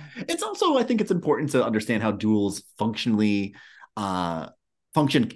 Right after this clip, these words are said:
culturally at the time. Um, there, there's an article,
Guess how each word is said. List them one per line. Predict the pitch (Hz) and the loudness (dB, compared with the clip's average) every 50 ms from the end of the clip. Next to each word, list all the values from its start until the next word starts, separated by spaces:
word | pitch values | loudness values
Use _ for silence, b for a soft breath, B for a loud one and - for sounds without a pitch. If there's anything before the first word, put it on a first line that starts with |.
| - | -12
culturally | - - 135 143 143 - 208 202 208 214 226 226 214 | -2 2 2 2 2 2 2 2 4 2 2 0 0
at | - 175 - - | -2 -4 -4 -6
the | 214 | -6
time. | 220 - 233 214 214 220 226 277 302 302 | 0 0 2 2 4 2 2 0 -2 -4
Um, | - - 110 107 104 101 101 101 101 104 107 - - | -4 -2 0 0 0 0 -2 -2 -2 -4 -4 -2 0
there, | 131 131 | 0 2
there's | 123 123 120 113 110 | 4 4 2 2 2
an | 120 110 107 - - | 2 2 2 2 2
article, | 113 113 117 113 113 117 107 101 98 95 95 b | 2 2 2 2 2 2 2 2 2 0 -2 b